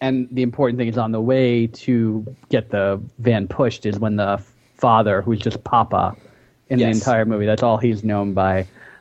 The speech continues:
Speaker 1: um, sees the place that will eventually become Maison Mumbai.
Speaker 2: That's right. He rolls by
Speaker 1: Yeah.
Speaker 2: this,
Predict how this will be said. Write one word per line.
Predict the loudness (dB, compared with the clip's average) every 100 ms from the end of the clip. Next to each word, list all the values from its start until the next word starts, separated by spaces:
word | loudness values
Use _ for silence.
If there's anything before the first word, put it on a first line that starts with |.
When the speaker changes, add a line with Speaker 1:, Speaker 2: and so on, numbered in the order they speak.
| _ 0
Speaker 1:
um, | 2 0 -2 -6 -14 -20 -20 _ _ _ _ -10
sees | -4 2 4 4 0 -4 0
the | 4 4
place | 2 2 2 2
that | 0 0
will | 0
eventually | 0 -2 -2 -2
become | -2 2 2 4
Maison | 2 -2 -2 -2 -2
Mumbai. | -4 -4 -4 -4 -4 -4 -6 -8
Speaker 2:
That's | 0
right. | 2 2 2
He | 2
rolls | 4 4 2
by | 2 4
Speaker 1:
Yeah. |
Speaker 2:
this, | 2 -2 -6